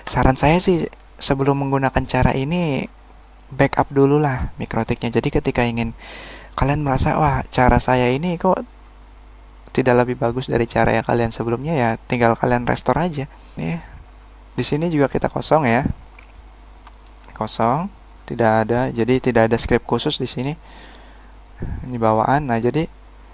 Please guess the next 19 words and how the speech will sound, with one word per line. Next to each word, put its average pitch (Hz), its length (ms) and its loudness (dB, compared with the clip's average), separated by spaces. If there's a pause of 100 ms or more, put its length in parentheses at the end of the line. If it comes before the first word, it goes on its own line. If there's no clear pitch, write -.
(160)
script - 400 -4
yang 117 160 -2
tadi 113 400 0
ini 135 320 -4 (160)
kita 123 320 -4
akan 120 240 -2
buat, 127 400 -4 (1040)
ini 127 160 -4
akan 127 480 -4
membuat 117 560 0 (1200)
queue 127 480 -2
tipe. 113 640 -4 (920)
Nah, 123 480 -8 (160)
pastikan 147 560 -2
ke 143 80 -2
new 120 160 -2
terminal 123 720 -2 (1500)
seperti - 560 -4
ini. 135 320 -6